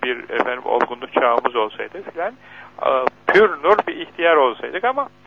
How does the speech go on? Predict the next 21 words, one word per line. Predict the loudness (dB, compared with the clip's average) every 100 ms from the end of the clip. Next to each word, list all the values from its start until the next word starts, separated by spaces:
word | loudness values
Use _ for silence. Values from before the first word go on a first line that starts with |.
| -20 -20 -10
öyle | 0 4 6
olmuyor. | 6 6 2 0
İnsanoğlunun | 0 -4 -8 -6 -4 -6 -6 -12
çeşitli | -8 -8 -6 -10 -4
hataları, | -2 0 2 2 0 -6
kızgınlıkları, | -6 -8 -8 -14 -8 -4 -4
kusurları, | 0 2 4 0 -2 -4 2
dargınlıkları, | 4 4 0 -8 -6 -4 -2 -4 -4 -14 -20 -20 -20 -6
günahları | 0 0 0 -2 2 2
oluyor. | 2 0 0 -2 -2 0
Anasına | 0 0 -2 -10
isyan | -14 -4 -2 -2
ediyor, | -4 -2 0
kardeşiyle | 0 -2 -4 -8 -6 -6 0
darılıyor, | 0 0 -2 2 2
babasına, | 4 2 0 -2 -2 -2 -14 -20 -18 -4
efendim, | 2 2 2 -6 -2 -4
bilmem, | 0 -2 -2 -10 -20 -20 -20 -14
e, | -8 -4 -4 -4 -4 -6 -6 -8 -10 -4
evlatlık | 0 2 2 0 -2
yapmıyor | 0 0 0 -4 2 2